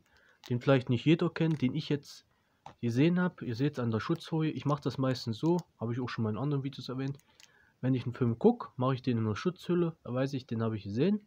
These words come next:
weil bei den Filmmassen an Mengen kommt man echt manchmal durcheinander und ja, so weiß ich hier, den habe ich geguckt und ja. Ähm, heute soll's um das Remake von The Last House on the Left,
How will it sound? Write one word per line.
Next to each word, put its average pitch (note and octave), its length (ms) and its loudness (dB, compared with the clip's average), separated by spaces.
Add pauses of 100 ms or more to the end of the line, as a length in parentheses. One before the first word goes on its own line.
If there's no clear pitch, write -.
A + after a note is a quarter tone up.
(420)
weil B2 320 4
bei A2+ 160 0
den B2 240 -2
Filmmassen C3+ 840 0 (680)
an B2 160 2
Mengen C3+ 420 4
kommt A#2+ 220 -2
man A#2+ 140 2
echt - 240 -8
manchmal B2+ 320 0
durcheinander A#2+ 580 0
und G#2+ 380 -4
ja, F2 260 -10 (300)
so A#2 120 -6
weiß A#2+ 220 2
ich G#2+ 100 -6
hier, D#3+ 280 0 (240)
den A2+ 80 -4
habe A#2 80 0
ich A2 80 -6
geguckt - 440 -6 (760)
und B2 240 0
ja. F2 200 -6 (800)
Ähm, C3 240 2
heute D3 220 4
soll's D#3 240 2
um C3+ 100 0
das A#2+ 180 -2
Remake F3+ 400 4
von C#3 380 2
The - 80 2
Last C3 420 2
House E3 220 -2
on C3+ 140 -4
the B2 40 0
Left, D3 300 2